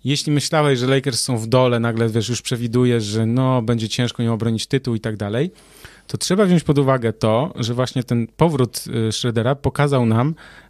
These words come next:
że, mm, w momencie, kiedy zawodnicy, kiedy zaczyna brakować dwóch bardzo ważnych, e, postaci,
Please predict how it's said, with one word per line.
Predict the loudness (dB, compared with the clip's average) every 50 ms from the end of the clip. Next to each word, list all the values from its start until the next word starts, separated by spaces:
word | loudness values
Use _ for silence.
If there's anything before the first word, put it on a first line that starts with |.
| _ _ -6
że, | -6 -4 -2 -2 0 0 -2 -2 -4 -10 _ -20 -20 _ _ _ _ _
mm, | -4 -2 0 0 0 0 0 0 -2 -4 -6 -10 _ _ _ _ _ -20 _ -20 -18 -18
w | -8 -4
momencie, | -2 0 2 4 2 2 2 0 -4
kiedy | -4 0 0 0
zawodnicy, | 2 2 0 0 0 0 4 4 4 4 2 0 -4 -4 -6 -6 -8 -8
kiedy | -6 -4 -4 0
zaczyna | -2 -2 0 0 -2 0
brakować | 0 0 -2 -2 0 0 0 0
dwóch | -2 -4 -2 0 2 4 4 4 2 -2 -10 -16 -20 -20 -18 -14
bardzo | -12 0 2 4 4 6 4 4 4 4
ważnych, | 4 4 2 2 2 0 0 -2 -4 -14 -20 -16 -12
e, | -8 -6 -6 -4
postaci, | -4 -4 -4 -4 -4 -6 -4 -2 -2 -2 -2